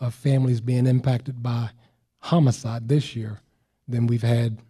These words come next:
in the last, uh, ten years by rate. Uh, what that means is we have people dying. And the other thing is you talked about the, the, uh, races and ethnicities of people, uh, who are impacted. And, uh,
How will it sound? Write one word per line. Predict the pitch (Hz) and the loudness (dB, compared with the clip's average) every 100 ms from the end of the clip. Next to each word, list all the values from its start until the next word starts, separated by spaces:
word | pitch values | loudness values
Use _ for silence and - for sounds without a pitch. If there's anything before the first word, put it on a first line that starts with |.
| - | -6
in | 117 | -4
the | 117 | -2
last, | 117 117 110 - _ _ _ - | -2 -4 -6 -12 _ _ _ -20
uh, | 113 - | -18 -4
ten | 156 143 | 0 2
years | 113 107 101 - _ _ 113 | 0 -6 -12 -18 _ _ -8
by | 120 | -8
rate. | 117 127 117 _ - _ _ _ _ | -6 -6 -8 _ -20 _ _ _ _
Uh, | 123 113 | -14 -12
what | 120 135 131 | 0 0 4
that | 147 143 | 2 4
means | 135 123 117 110 | 2 4 2 0
is | 117 107 | -2 0
we | 120 | 0
have | 127 120 | 0 0
people | - 135 120 | -2 -4 -2
dying. | 113 127 123 120 | -2 0 0 0
And | 117 | 2
the | 135 | 2
other | 180 | 2
thing | 147 135 123 120 | 2 2 2 0
is | 113 110 _ _ _ _ | -2 -6 _ _ _ _
you | 147 | -4
talked | 135 156 151 | 2 2 0
about | 127 135 135 | -6 -6 -8
the, | 123 120 117 113 - _ _ _ _ _ | -6 -4 -4 -8 -14 _ _ _ _ _
the, | 117 120 117 | -10 -6 -4
uh, | 113 | -2
races | 123 139 - 123 110 | 2 2 4 2 2
and | 110 | 2
ethnicities | 113 127 135 - 123 113 | 2 4 4 4 2 2
of | 113 104 | -2 2
people, | 147 135 - 104 - _ _ _ _ _ | 2 4 2 -2 -10 _ _ _ _ _
uh, | 117 110 | -10 -8
who | 110 135 | 4 6
are | 123 | 6
impacted. | 135 123 117 101 - | 4 4 0 -2 -6
And, | 110 110 110 110 _ _ _ _ 135 | -4 -2 -2 -6 _ _ _ _ -14
uh, | 113 | -14